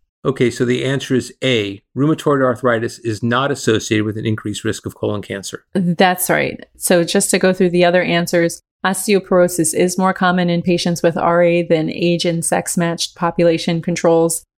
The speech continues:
Speaker 2: and the prevalence is about twenty to thirty percent in R A patients.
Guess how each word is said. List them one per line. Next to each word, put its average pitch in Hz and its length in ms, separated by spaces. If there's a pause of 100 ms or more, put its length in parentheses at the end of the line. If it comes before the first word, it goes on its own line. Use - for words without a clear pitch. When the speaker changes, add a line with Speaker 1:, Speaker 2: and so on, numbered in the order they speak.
(100)
Speaker 2:
and 180 140
the 175 60
prevalence 196 560
is 170 140
about 160 260
twenty 175 320
to 160 100
thirty 160 320
percent 165 500
in 165 140
R 160 220
A 165 80
patients. - 640